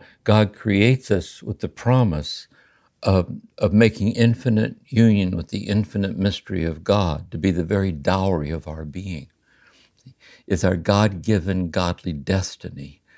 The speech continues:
see, that's given to us in our eternal nothingness without God. And this dowry is a self that was never born because in exemplar causality, there's a poetic sense of knowing that,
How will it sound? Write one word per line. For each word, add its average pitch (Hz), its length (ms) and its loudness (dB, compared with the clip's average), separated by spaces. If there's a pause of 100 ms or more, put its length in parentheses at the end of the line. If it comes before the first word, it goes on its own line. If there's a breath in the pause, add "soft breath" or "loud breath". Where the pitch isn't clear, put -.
(500 soft breath)
see, - 240 -20 (240 soft breath)
that's - 240 -10
given 107 600 2
to 92 140 -2
us 80 160 -2
in 90 100 -2
our 85 100 -2
eternal 92 420 -2
nothingness 85 600 0
without 80 360 -8
God. 80 440 -8 (520 loud breath)
And 110 220 8
this 127 180 4
dowry 110 640 4 (240 loud breath)
is 101 140 2
a 113 40 4
self 127 300 2
that 120 80 -2
was 92 160 -2
never 107 280 2
born 95 540 2 (340 loud breath)
because 107 340 2
in 101 100 4
exemplar 110 600 2
causality, 104 920 -2 (440 soft breath)
there's 95 180 0
a 95 80 0
poetic 127 540 4
sense 101 400 -2
of 92 160 -8
knowing 101 380 2
that, 92 180 -4